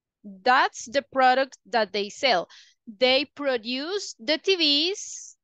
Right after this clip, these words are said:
What else? They packs the T Vs. They sells the T Vs. I mean, they have their own stores. And also they delivers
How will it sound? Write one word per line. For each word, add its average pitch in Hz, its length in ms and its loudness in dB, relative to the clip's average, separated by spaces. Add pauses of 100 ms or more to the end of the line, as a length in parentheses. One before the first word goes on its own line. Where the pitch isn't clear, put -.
(680)
What 302 180 4
else? 220 460 0
They 262 680 2 (400)
packs 302 720 -2
the 233 160 -4 (160)
T 320 160 -8
Vs. 262 680 -10 (960)
They 269 480 2 (360)
sells 254 920 -2
the 233 160 2
T 320 160 -4
Vs. 294 380 -2
I 392 40 -2
mean, 262 260 -6
they 233 200 2
have 262 340 0
their 269 260 -2
own 254 300 -6
stores. 285 680 -6 (400)
And 294 180 0
also 359 560 -2 (100)
they 294 300 2
delivers 277 1120 -2